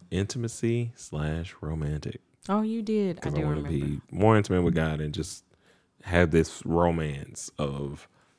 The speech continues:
Speaker 1: our relationship growing and, and building. And I want that to carry into, uh, my marriage in the sense of, like, we're preparing for kids. So I'm gonna be very intentional, your last year's word,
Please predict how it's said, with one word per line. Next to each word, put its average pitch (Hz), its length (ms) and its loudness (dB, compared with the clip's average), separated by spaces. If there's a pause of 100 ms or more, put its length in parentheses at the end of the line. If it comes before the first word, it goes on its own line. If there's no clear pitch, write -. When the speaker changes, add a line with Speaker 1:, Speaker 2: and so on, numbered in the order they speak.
(480)
Speaker 1:
our 80 200 0
relationship 78 600 -2
growing 80 400 -4
and, 78 160 -4
and 78 220 -4
building. 76 340 -2
And 78 180 -8
I 76 40 -2
want 76 220 -6
that 78 140 -6
to - 60 -14
carry 76 440 -6
into, 73 600 -8 (540)
uh, - 420 -8 (1000)
my 80 240 0
marriage 76 600 2
in 73 140 -6
the 76 80 -2
sense 76 320 -4
of, 73 180 -4
like, 67 340 -4 (100)
we're 73 200 0
preparing 123 520 -2
for 123 140 -4
kids. 101 420 -2
So 76 100 -4
I'm 92 320 -2
gonna 82 180 -2
be 73 140 -6
very 98 640 4
intentional, 78 880 -4 (400)
your - 160 -10
last 69 320 0
year's 67 220 -6
word, 78 280 -4